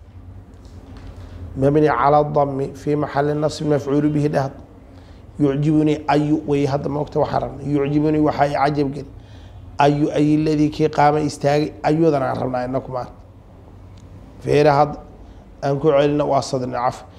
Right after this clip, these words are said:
يعجبني وحي عجب قل. مثال كوري يعجبني أي قام ما لها يا. يعجب فعل مضارع مرفوع علامة رفعه ضمة ظاهرة في آخره والنون للوقاية والياء مفعول به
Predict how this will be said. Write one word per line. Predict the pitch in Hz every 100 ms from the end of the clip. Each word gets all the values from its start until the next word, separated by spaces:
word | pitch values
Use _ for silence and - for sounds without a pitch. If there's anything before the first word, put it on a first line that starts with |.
| - - - -
يعجبني | 143 147 151 151 151
وحي | 147 131 147
عجب | 147 139 147 147 151
قل. | 151
مثال | 170 202 220
كوري | 196 208 190 185
يعجبني | 196 196 220 220 208 196
أي | 220
قام | 202 208 208
ما | 202
لها | 202 160
يا. | 147 - - - - - - - 135
يعجب | 139 143 151
فعل | 143 143
مضارع | 143 147 147 147
مرفوع | 151 147 151 143
علامة | 147 147 151
رفعه | 147 139 147
ضمة | 151 147
ظاهرة | 143 151 147 147 147
في | 143 151 147
آخره | 143
والنون | 147 147 147 147
للوقاية | 147 151 151 147 147 151
والياء | 156 156 147 143
مفعول | 151 147 143 147
به | 151 151